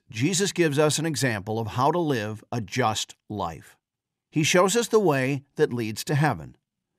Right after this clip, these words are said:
These three things God accomplished by becoming man. And in fact, there is one particular moment in the life of Christ where these three things come together perfectly.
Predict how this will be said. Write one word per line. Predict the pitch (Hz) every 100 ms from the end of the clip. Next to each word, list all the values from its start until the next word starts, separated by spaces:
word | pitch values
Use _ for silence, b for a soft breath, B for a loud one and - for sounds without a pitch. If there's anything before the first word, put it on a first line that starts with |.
| b b b
These | 156 226 -
three | 160 156
things | 151 147 143 143 - 104
God | 139 156
accomplished | 131 156 147 95 92 - - _
by | 120 127
becoming | 127 123 95 98 120
man. | 117 82 - _ _ _ _ _ _ _ _ _ -
And | 143
in | 160
fact, | - 147 151 156
there | 151
is | 131
one | 135 165 208
particular | 185 - 180 156 147
moment | 147 156 156
in | - 135
the | 127
life | 139 208 175
of | -
Christ | 95 82 82 - b b -
where | 123
these | 127 143 139
three | 151 160
things | 160 123 123
come | - 135 135
together | 127 120 120 123
perfectly. | 147 127 92 - 76 67